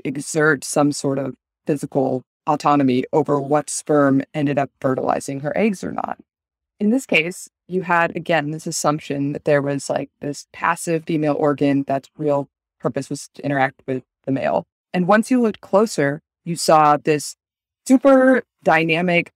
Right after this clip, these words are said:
complex, and totally unexpected labyrinth that was really doing a lot for the female duck and doing things that we couldn't even have imagined. And similarly, when we start to look at bodies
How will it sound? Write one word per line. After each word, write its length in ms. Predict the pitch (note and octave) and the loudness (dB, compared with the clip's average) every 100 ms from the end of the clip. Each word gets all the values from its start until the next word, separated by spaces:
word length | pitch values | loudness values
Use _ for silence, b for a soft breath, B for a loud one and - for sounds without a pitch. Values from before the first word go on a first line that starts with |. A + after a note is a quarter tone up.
| _ | _
complex, 600 | - F3+ F3 F3+ D#3+ - | -4 -4 0 0 0 -2
and 140 | D#3+ _ | -10 _
totally 460 | G#3 A3 A#3+ G#3+ - - | -2 2 2 0 -4 -2
unexpected 1000 | F#3+ F#3+ - - - E3+ E3+ - C#3+ C#3+ - _ _ _ | 0 0 -2 -10 -2 -2 0 -2 -2 -4 -10 _ _ _
labyrinth 460 | F3 A#3 E3+ C#3+ - | 0 2 2 0 2
that 140 | D#3+ | 4
was 220 | D#3+ D#3+ | 4 0
really 460 | E3+ F3+ F#3 F#3 E3+ - _ - | -2 0 2 2 0 -6 _ 0
doing 240 | G3 F#3+ | 4 4
a 60 | F3+ | 4
lot 240 | E3+ E3+ | 4 2
for 140 | - F3+ | 2 0
the 100 | D#3+ | 0
female 600 | - - A3+ A3+ E3 C#3+ | -4 -2 2 4 4 2
duck 360 | - A#2 - - | 2 0 -2 -4
and 220 | E3 D3+ | -4 -2
doing 260 | F#3 F3 E3+ | -2 -2 -2
things 240 | E3+ D#3+ | -4 -6
that 60 | D3 | -6
we 80 | C#3 | -8
couldn't 240 | - E3+ | -4 -2
even 200 | D3+ D3+ | 0 0
have 100 | D3 | 0
imagined. 640 | C#3 D3 C#3 C#3 - D3+ - _ _ | -2 0 0 -2 -6 -8 -10 _ _
And 120 | - F#3 | -4 -4
similarly, 800 | - C4+ C4+ G#3+ E3 D#3 D3+ D3 _ _ | 0 4 6 6 4 2 0 -2 _ _
when 140 | F3 | -2
we 100 | F#3 | -2
start 360 | F#3+ - D#3+ F3 | -2 0 0 0
to 100 | - | -2
look 240 | E3+ D#3+ - | -2 -2 0
at 260 | C#3+ C#3+ - _ - | 2 2 0 _ 0
bodies 540 | C3+ D#3 F3+ F3+ D#3 | 2 4 2 0 -2